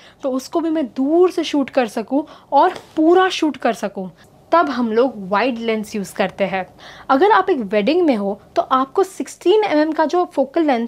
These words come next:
है, वो सबसे बेस्ट रहेगा, क्योंकि सिक्सटीन एमएम तक हद तक सारा जो डेकोरेशन है वो कैप्चर हो जाता है। पर अगर आप ऐसा सोचो कि यार नहीं, मुझे तो इंटीरियर फोटोग्राफी करना है, तो सिक्सटीन एमएम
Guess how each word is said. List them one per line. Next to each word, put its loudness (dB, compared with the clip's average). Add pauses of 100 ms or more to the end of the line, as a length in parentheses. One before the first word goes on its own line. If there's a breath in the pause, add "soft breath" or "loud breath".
है, -6 (220 loud breath)
वो 2
सबसे -2
बेस्ट -2
रहेगा, -2 (180 loud breath)
क्योंकि 2
सिक्सटीन 0
एमएम 0
तक 0 (360)
हद 4 (140)
तक -2
सारा 2
जो 0
डेकोरेशन -2
है -2
वो -2
कैप्चर -2
हो -2
जाता -2
है। -10 (600 loud breath)
पर 2
अगर 2
आप 2
ऐसा 0
सोचो -2
कि -6
यार 4
नहीं, 0 (320 loud breath)
मुझे 2
तो 0
इंटीरियर 2
फोटोग्राफी -2
करना -4
है, 0
तो -2
सिक्सटीन 0
एमएम 0